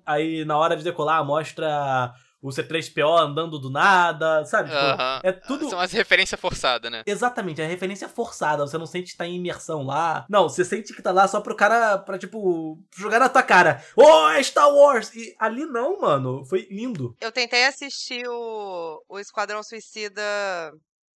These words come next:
Speaker 3: o primeiro, hoje, depois que eu vi o, o, o novo, né? E aí eu vi dez minu-, eu já tinha visto há um tempo atrás, e os dez minutos que eu assisti foram pelo menos umas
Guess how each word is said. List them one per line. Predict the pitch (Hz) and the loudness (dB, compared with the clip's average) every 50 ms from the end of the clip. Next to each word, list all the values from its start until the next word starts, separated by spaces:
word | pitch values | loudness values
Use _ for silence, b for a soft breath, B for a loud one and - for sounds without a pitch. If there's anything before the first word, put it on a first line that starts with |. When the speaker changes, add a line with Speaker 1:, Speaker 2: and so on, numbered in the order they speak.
| _ | _
Speaker 3:
o | _ 185 | _ -20
primeiro, | - - 196 196 196 196 196 202 202 208 208 190 - _ | -14 -14 -12 -8 -6 -4 -4 -4 -6 -8 -12 -14 -16 _
hoje, | - 180 190 196 190 175 165 170 | -14 -12 -10 -10 -10 -10 -12 -16
depois | 165 175 170 _ 190 190 180 - | _ -18 _ _ -18 -18 -18 -18
que | _ 196 | _ -20
eu | 185 | -20
vi | 165 170 185 185 180 | _ _ -18 -16 -16
o, | 180 | -16
o, | 180 180 175 175 160 147 139 143 151 156 160 156 151 147 147 - _ 151 156 160 | -16 -18 -16 -16 -18 -18 -18 -18 -16 -16 -16 -16 -18 -18 -20 -20 _ -20 -20 -20
o | 156 | _
novo, | 175 175 165 147 _ 139 147 | -14 -12 -12 -14 _ _ -20
né? | 147 143 139 139 _ | -20 -20 -20 _ _
E | 160 190 196 | -8 -6 -4
aí | 190 196 196 | -4 -4 -4
eu | 202 214 220 214 | -6 -8 -10 -14
vi | 190 190 202 214 220 220 | -16 _ -14 -14 -14 -12
dez | 190 202 196 214 233 233 | _ -4 -4 -4 -4 -8
minu-, | 247 226 220 | -14 -16 -14
eu | 196 202 | -12 -10
já | 208 214 | -10 -10
tinha | 208 - 240 226 | -10 -10 -12 -12
visto | - 214 226 226 _ | -12 -14 -16 -16 _
há | 220 | -18
um | 208 | -16
tempo | 208 202 208 | -12 -10 -10
atrás, | 208 208 - 220 233 226 | -10 -4 -2 -4 -2 -4
e | 233 | -6
os | 226 220 | -16 -16
dez | 208 - 202 214 247 254 | -6 -4 -4 -4 -4 -6
minutos | 269 247 233 226 226 - | -12 -16 -16 -16 -18 -16
que | _ 226 | _ -14
eu | |
assisti | 208 208 - 196 - - - 247 240 208 185 b b b b b b b | -14 -14 -16 -20 -20 -16 -12 -10 -8 -8 -8 b b b b b b b
foram | _ - - 240 233 233 240 | _ -8 -6 -6 -6 -6 -8
pelo | _ _ 285 285 311 294 | _ _ -4 -2 -2 -4
menos | 262 247 254 254 247 233 | -6 -6 -10 -10 -10 -12
umas | 254 240 240 247 | -12 -12 -12 -12